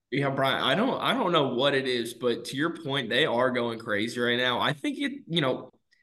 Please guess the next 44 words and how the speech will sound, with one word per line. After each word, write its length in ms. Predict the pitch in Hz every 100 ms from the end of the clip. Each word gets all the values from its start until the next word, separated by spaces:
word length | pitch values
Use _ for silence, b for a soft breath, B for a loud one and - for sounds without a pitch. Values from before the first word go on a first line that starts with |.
| _
I 120 | 123 185
think 180 | 339
it 80 | 294
might 300 | 156 160 165
be 140 | 165 160
some 260 | - 151
of 80 | 151
these 280 | 143 143 139
older, 1000 | - 127 139 139 139 139 139 135 - - _ -
older 360 | 123 139 147
veteran 440 | 139 127 123 131 123
N 160 | 120
B 160 | 120 117
A 240 | 117 117
players 640 | - 135 131 135 139 143 -
starting 260 | 120 120
to 80 | 113
realize 760 | 107 117 120 123 120 123 123 120
that, 280 | 117 110
you 100 | 107
know, 260 | 110 110 113
time's 480 | - 117 120 135 123
running 320 | 127 127 123
out 340 | 113 117 120 -
for 120 | 135
them. 520 | 131 131 135 135 131
And, 160 | 110 107 b b b
you 80 | 120
know, 220 | 110 110 - _
especially 460 | 139 - 170 170 165
I'm 160 | 151
thinking 220 | 160 160 147
about 180 | 143
teams 240 | 139 143 131
like 140 | 127
the 80 | 127
Lakers 500 | 110 113 113 120 117
and 100 | 120
the 60 | 113
Warriors 640 | 110 113 117 120 120 120
who 100 | -
are 60 | 120
setting, 520 | 117 - 117 120 110 113
sitting 560 | - 139 135 131 123